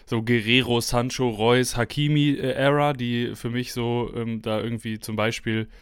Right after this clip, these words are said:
äh, kl-, sofort auftaucht im Kopf, einfach weil man daran denkt, was die, wie viele Tore die gemacht haben, wie die, ähm,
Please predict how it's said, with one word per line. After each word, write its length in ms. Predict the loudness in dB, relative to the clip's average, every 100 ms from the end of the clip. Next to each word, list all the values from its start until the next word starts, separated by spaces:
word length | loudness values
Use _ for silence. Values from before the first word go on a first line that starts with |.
| -20 -20 -20 _
äh, 160 | -8 -8
kl-, 180 | -8 -4
sofort 360 | 0 4 4
auftaucht 720 | 4 2 0 -6 4 4 4
im 100 | -2
Kopf, 300 | 0 0 0
einfach 280 | -4 -2 -2
weil 120 | 0
man 340 | 0 -2 -4 -8
daran 440 | -12 -4 -2 -2 0
denkt, 240 | 0 0
was 140 | -4
die, 240 | -4 -6 -6
wie 60 | -4
viele 180 | -6 -4
Tore 240 | -6 -6
die 100 | -6
gemacht 340 | -6 -6 -6
haben, 200 | -4 -4
wie 100 | -4 -4
die, 180 | -4
ähm, 440 | -2 -4 -4 -4